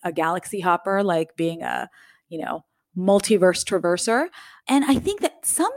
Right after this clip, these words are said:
kids that I've spoken to, some immigrant kids, have that experience of, like, coming home, finding themselves, feeling embraced by a country. And then it's very interesting. My, uh, daughter was just reading Jhumpa Lahiri's book, The Namesake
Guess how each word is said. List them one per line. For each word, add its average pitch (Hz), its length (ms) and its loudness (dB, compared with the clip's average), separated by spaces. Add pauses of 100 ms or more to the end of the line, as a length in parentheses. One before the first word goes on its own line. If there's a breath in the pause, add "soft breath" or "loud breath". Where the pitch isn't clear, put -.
kids 175 580 -8
that 185 100 -4
I've 175 140 -2
spoken - 360 -8
to, 196 120 -4
some 190 200 -4
immigrant 165 320 -6
kids, - 380 -8 (420 soft breath)
have 277 340 2
that 262 120 4
experience 196 500 -4
of, 185 100 -6
like, - 260 -8 (100)
coming 202 320 -4
home, 165 320 -4
finding 180 440 -2
themselves, 156 600 -4
feeling 185 640 -2 (1040)
embraced 185 960 0 (220)
by 165 140 -2
a 170 80 -2
country. 156 600 -10 (500 soft breath)
And 330 140 2
then 494 160 -6 (400)
it's 262 180 2
very 302 200 2
interesting. 226 460 -2
My, 180 600 0
uh, - 20 -4
daughter 202 380 0
was 170 160 -2
just 180 220 -6
reading 170 360 -2
Jhumpa 202 260 -8
Lahiri's 165 720 -2
book, 156 340 -4
The 165 80 -6
Namesake 202 580 -4